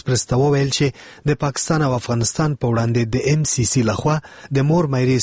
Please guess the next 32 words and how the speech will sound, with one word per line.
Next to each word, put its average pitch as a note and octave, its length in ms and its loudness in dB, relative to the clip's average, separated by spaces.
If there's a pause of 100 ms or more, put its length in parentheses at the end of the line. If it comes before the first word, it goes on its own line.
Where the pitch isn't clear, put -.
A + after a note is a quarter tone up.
سلوک C#3 400 -2 (280)
دای A#2 200 2
سخت - 360 -4
حیران B2+ 280 0 (100)
کړی. B2 200 0 (540)
لطیف D#3 400 -2
وویل D#3 460 2
حتی E3+ 240 -2 (140)
افغان D#3 380 -2
کرکټ A#2+ 320 -2 (120)
بازان A2+ 340 0 (360)
د C3+ 40 2
جګړې D3 420 2
له B2+ 40 0 (100)
کبله B2 320 0
نشي D3+ 240 0
کولای C#3 320 2
په A2+ 140 -2
افغانستان A#2 580 0
کې B2+ 100 2 (140)
دننه C3 300 2
لوبه A2+ 320 0
وکړي، A#2 300 0 (320)
خو A#2 160 0
ایم A#2 220 -2 (120)
سی A#2 120 0
سی D3 240 0 (140)
کابل A#2 220 0
ته - 280 -4
سفر B2+ 260 -2
پلان A#2 400 -2
کړی B2 200 2